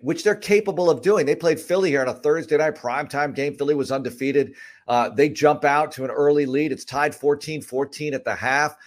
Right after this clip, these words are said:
I mean, they're right in that game. They've been in a lot of games, Andy. They've been in a lot of games into the fourth quarter, chance to win, unable to get over the top. Young team,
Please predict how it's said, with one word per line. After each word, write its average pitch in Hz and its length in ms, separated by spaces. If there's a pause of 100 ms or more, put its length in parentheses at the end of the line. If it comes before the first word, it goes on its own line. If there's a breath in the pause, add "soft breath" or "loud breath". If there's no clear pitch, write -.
(140 soft breath)
I 120 40
mean, 147 120
they're 175 100
right 170 220
in 165 80
that 156 160
game. 175 220
They've 175 240
been 226 240
in 170 160
a 151 60
lot 175 460
of 147 60
games, 160 340
Andy. 110 360
They've 131 240
been 170 200 (120)
in 147 120
a 127 80
lot 175 360
of 156 60
games 160 240
into 170 200
the 160 80
fourth 156 340
quarter, 147 340
chance 160 420
to 143 100
win, 139 320 (300 soft breath)
unable 165 360
to 147 60
get 147 160
over 139 160
the 127 100
top. 131 380
Young 156 380
team, 139 420